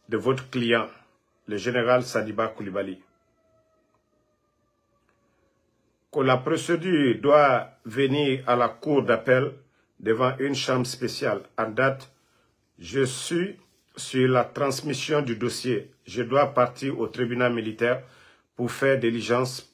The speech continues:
pour que le dossier puisse quitter là-bas aujourd'hui. Quand nous avons appris que vous avez des difficultés à rencontrer votre client,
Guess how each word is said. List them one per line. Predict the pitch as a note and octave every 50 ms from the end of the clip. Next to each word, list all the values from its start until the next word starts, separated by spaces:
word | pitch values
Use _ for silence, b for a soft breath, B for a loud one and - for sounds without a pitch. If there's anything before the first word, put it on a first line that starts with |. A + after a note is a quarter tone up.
| _ _
pour | - D3 C3 B2+ -
que | - B2+ B2+ B2+ - C3 - -
le | A#2
dossier | - F#2+ A#2 A2+ - - B2+ B2+
puisse | B2+ C3 - C3 B2+ A#2+ - - - b b b b b b b b b _
quitter | - C3 C3 - C#3 C3+
là-bas | B2+ A2+ G2+ G#2+ A#2+ A#2 A#2 - -
aujourd'hui. | A#2 G#2+ G2 G#2+ G#2 G2 A2+ A2 G#2+ - - _ _ _ _ _ _ _ _ _ _ _ _ _ _ _ _ _ _ _
Quand | - E3+ E3+ E3+
nous | E3 D3+ B2+ C3+
avons | C3 A#2+ A#2+ A#2+ A#2+ -
appris | - C#3 C3+ - D3+ E3+ D#3 -
que | - B2+
vous | A2+ G#2+ G2 A2+
avez | A2 G2+ G#2+ A2 G#2+ A2 - - _ _ _ _ _ _ _ _ _ _ _ _ _ _ -
des | A#2+ B2+ A2+
difficultés | A2 - A#2+ - - C3+ C3 C3+ A#2+ A#2 - - C3 C3+ C3 -
à | - A#2 G#2
rencontrer | A2 A2+ A2+ - A2+ G#2+ - A#2
votre | A2 G#2+ A#2 A2 -
client, | - G#2+ G2 G2 G2 F2+